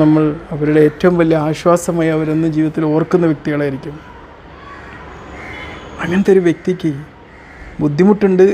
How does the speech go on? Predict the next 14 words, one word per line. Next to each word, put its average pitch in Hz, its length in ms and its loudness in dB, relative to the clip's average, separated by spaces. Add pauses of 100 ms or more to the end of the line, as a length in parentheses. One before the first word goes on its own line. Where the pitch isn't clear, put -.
എന്ന് 170 200 -2
പറയുമ്പം, 156 480 -2
അവരോട് 156 320 -6
തിരിച്ച് 151 280 -2
പറയുമ്പം, 151 380 0 (760)
അവരുടെ 165 280 4
ഉള്ളിൻ്റെ 180 380 4
ഉള്ളിൽ 175 280 2
നിന്ന് 160 220 0 (360)
അന്ന് 175 280 0 (960)
അവർ 151 120 0 (140)
പണം 156 320 2
വാങ്ങാൻ 160 360 0
കാണിച്ച 151 240 -4